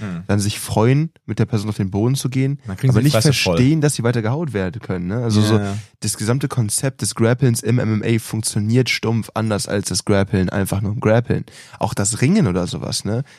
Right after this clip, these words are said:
Speaker 2: Weil das Problem ist auch da, wenn ich einfach nur anfange, nach Beinen zu shooten, ich darf halt einfach beim M M A getreten werden.
Speaker 1: Ja.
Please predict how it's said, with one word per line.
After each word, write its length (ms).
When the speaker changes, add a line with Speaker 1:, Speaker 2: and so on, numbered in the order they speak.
Speaker 2:
Weil 80
das 120
Problem 180
ist 60
auch 100
da, 300
wenn 100
ich 120
einfach 180
nur 140
anfange, 320
nach 160
Beinen 260
zu 140
shooten, 440
ich 140
darf 320
halt 160
einfach 240
beim 160
M 240
M 80
A 40
getreten 520
werden. 280
Speaker 1:
Ja. 240